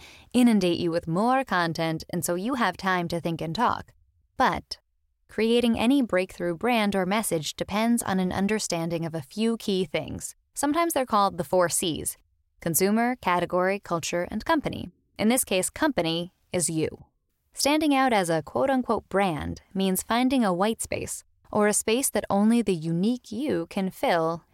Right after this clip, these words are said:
and leaning into it. Now, all of these things we're gonna talk about could be researched extensively, but it's always good to at least start thinking about them and checking in with your gut. We call this hypothesizing sometimes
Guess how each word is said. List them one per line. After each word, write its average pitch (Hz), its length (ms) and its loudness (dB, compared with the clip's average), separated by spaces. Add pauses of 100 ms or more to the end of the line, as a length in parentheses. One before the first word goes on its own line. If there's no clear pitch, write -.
and 180 220 0
leaning 220 320 4
into 214 300 0
it. - 240 -10 (320)
Now, 196 420 0 (100)
all 311 200 2
of 285 100 -4
these 254 240 -4
things 190 380 -2
we're 175 120 2
gonna 190 200 0
talk 175 180 -2
about 175 300 0
could 311 320 2 (100)
be 214 180 2
researched 214 520 0
extensively, 175 680 -2
but 208 220 2 (260)
it's 214 120 0
always 311 340 4
good 220 220 2
to 196 100 -2
at 196 80 -2
least 233 180 -2
start - 260 -2
thinking 190 360 -2
about 165 220 -4
them 170 160 -2
and 160 100 -4
checking 220 380 -2
in 190 240 -2
with 180 180 -6
your 165 160 -8
gut. 151 400 -6 (300)
We 214 120 2
call 214 200 4
this 208 240 0 (160)
hypothesizing 170 960 -2
sometimes 170 640 -6